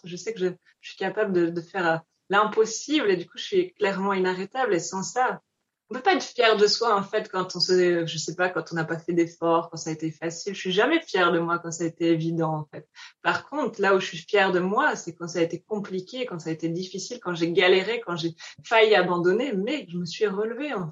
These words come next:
fait. Et, et ça, c'est un cadeau de mon passé énorme. Donc, euh, donc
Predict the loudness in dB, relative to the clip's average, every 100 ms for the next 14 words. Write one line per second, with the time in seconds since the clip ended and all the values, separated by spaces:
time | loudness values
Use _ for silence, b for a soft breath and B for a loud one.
0 | -10 -14 _ _ _ _ _ -6 0 2
1 | 0 -2 -6 -2 -2 -2 -4 -4 -6 -6
2 | -8 -8 -10 -6 -4 -2 -2 -2 -2 -4
3 | -6 -4 -2 -4 -8 _ _ _ _ _
4 | -4 -4 -4